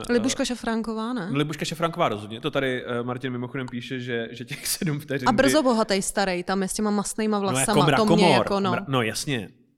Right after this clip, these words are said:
Speaker 1: Jeden z nejlepších č-, temných čarodějů české kinematografie.
Speaker 2: Dobře.
Speaker 1: Ale úplně nejhrozivější čaroděj české kinematografie je, a prosím,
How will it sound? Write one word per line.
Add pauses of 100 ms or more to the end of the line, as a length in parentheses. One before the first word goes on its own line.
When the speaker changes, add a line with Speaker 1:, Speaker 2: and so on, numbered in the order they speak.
(140)
Speaker 1:
Jeden
z
nejlepších
č-,
temných
čarodějů
české
kinematografie. (320)
Speaker 2:
Dobře. (180)
Speaker 1:
Ale
úplně
nejhrozivější
čaroděj
české
kinematografie
je,
a
prosím,